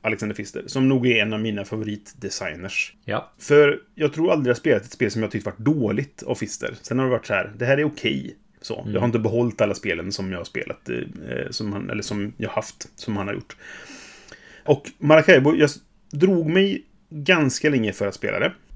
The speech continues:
Speaker 1: För vi var nere i Essen och jag kom till hotellet där, ja, men våra gemensamma bekanta Lelle och Kauri och Lasse och Kallis, de satt och spelade det här, eh, eh, Maracaibo. Och jag kom in mitt i, de var halvvägs genom spelet kanske,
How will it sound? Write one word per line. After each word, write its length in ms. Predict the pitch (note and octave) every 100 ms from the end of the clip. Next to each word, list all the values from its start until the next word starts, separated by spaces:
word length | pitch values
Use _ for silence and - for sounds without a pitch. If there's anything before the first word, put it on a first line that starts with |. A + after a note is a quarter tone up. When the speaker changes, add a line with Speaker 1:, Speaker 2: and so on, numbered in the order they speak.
| -
Speaker 1:
För 280 | B2 A#2 - _ -
vi 80 | B2
var 160 | B2+
nere 200 | A#2+ G#2+ G#2+
i 280 | A2+ A2 -
Essen 400 | - - B2+ -
och 180 | B2 _ - _ -
jag 140 | G2+
kom 200 | - G2+
till 100 | G2+
hotellet 480 | G#2+ A2 G2 C3+ -
där, 300 | G#2+ G2+ A2 - - - - - -
ja, 60 |
men 220 | A2 G#2+ G#2
våra 200 | G#2+ G#2
gemensamma 380 | G#2+ G2+ G#2+
bekanta 300 | C3 B2+ G#2
Lelle 420 | G#2 A2 G2+ G#2 A2
och 220 | G#2+ -
Kauri 440 | A2+ G2+ G2+ G#2
och 220 | G#2+ G2+ -
Lasse 540 | B2 - - A2 A2 -
och 180 | - - _ - -
Kallis, 380 | C3+ A#2+ - - - -
de 220 | E3 C#3+
satt 140 | C#3 -
och 60 |
spelade 460 | - B2+ G#2 A2 C#3 -
det 120 | C3
här, 340 | A2 E2+ E2+
eh, 540 | E2+ E2 D#2+ C2+ B1+ F#2
eh, 80 | - -
Maracaibo. 520 | A2+ A2 G#2+ G2 F#2
Och 240 | B2 - -
jag 220 | D3+ C3+
kom 160 | E3+
in 260 | E3+ D3+ C3 D3
mitt 560 | D#3+ F#3+ - - - -
i, 400 | C#3 A#2+ A2 E2+ - - _ -
de 120 | C3+
var 80 | B2+
halvvägs 280 | A#2+ G#2+ G#2
genom 160 | G2
spelet 300 | F#2+ G2+ G2
kanske, 320 | G#2 G#2 B2